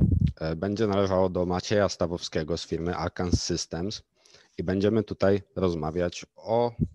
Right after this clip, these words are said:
dodatku pod tytułem Fusion Team, czyli dodatku przeznaczonym do współpracy w chmurze. Tak jak już wspominałem, Fusion wyposażony jest w dysk chmurowy, na którym możemy trzymać nasze pliki,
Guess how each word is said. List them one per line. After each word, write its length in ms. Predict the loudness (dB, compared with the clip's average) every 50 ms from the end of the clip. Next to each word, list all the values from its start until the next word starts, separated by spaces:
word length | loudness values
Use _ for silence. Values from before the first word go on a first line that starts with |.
| -18 _ -14
dodatku 640 | -10 -8 -4 -2 -2 -4 -4 -8 -8 -4 -4 0 4 8 8 8 6 4
pod 200 | -2 -6 _ -8
tytułem 380 | -12 -10 -6 -6 -6 -6 -6
Fusion 440 | -6 -4 -2 -2 0 -2 -2 -4 -6
Team, 360 | -6 -6 -6 -6 -6 -8 -14 _ _ _ _ _ _ _ _ -8
czyli 260 | -4 -2 -2 -2 -2
dodatku 500 | -4 -4 -4 -4 -4 -6 _ -8 -12 -10
przeznaczonym 760 | -8 -6 -6 -4 -4 -4 -6 -6 -4 -4 -4 -4 -4 -6 -6 -8 -14 -20 _ _ _ _ _ _ _ _ _ _ _ _ _ _ _ _ -10
do 220 | 0 2 2 2
współpracy 800 | 2 0 -12 -4 -2 -2 -2 -2 -2 -2 -2 -2 -2 -2 -6 -6
w 80 | -6
chmurze. 460 | -6 -6 -2 0 0 0 0 -2 -2 6 8 10 10 10 8 6 4 0 _ _ _ _ _ _ _ _ _ _ -4
Tak 160 | -2 0 0
jak 120 | 0 0
już 120 | 0 0 -2
wspominałem, 760 | -4 -14 -10 -6 -6 -4 -2 -2 0 2 2 2 0 0 -4
Fusion 520 | -4 -2 -2 -2 -2 -4 -6 -6 -8 -10 -14 -18 -16
wyposażony 760 | -14 -14 -12 -6 -6 -6 -4 -4 -4 -4 -4 -4 -6 -6 -6
jest 320 | -6 -6 -8 -8 _ -20 -20
w 220 | -20 -20 -20 -20 -16
dysk 420 | -8 -4 -4 -4 -4 -4 -10 -14
chmurowy, 680 | -20 -18 -12 -10 -8 -4 -2 -2 -2 0 0 0 0 0 -2 _ -20 -20 -20 _ -8
na 100 | -8 -6
którym 400 | -4 -2 0 0 0 0 -2 -6 _ _
możemy 380 | -4 -2 -2 0 0 -2 -2 -2
trzymać 360 | -4 -4 -4 -2 -2 -2 -4
nasze 260 | -6 -8 -8 -6 -8
pliki, 520 | -10 -8 -8 -10 -10 -10 -8 -8 -6 -6